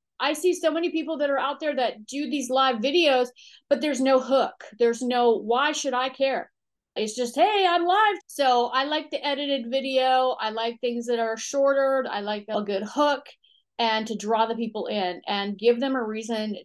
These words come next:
to listen. And it should be long enough so that they actually understand the context of the content. You don't wanna just put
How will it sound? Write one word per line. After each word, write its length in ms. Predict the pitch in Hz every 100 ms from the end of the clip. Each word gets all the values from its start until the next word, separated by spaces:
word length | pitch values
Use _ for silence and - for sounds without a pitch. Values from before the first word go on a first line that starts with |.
| -
to 500 | 220 196 190 190 190 - -
listen. 340 | 330 381 254 214
And 180 | 285
it 120 | 302 302
should 300 | - 349 311
be 140 | 349
long 600 | 320 277 277 302 381 403
enough 480 | 359 240 208 220 - _ _ _ _ _ _ _ -
so 200 | - 277
that 220 | 277 214
they 220 | 269 269
actually 720 | 269 254 269 - 240 247 262 247
understand 840 | 254 247 247 - 254 247 247 208
the 80 | 233
context 680 | 254 247 240 233 220 - -
of 220 | 220 220 214
the 60 |
content. 560 | 214 240 294 320 202 -
You 100 | 247
don't 160 | 294 330
wanna 240 | 330 294
just 240 | 247 269
put 220 | - 294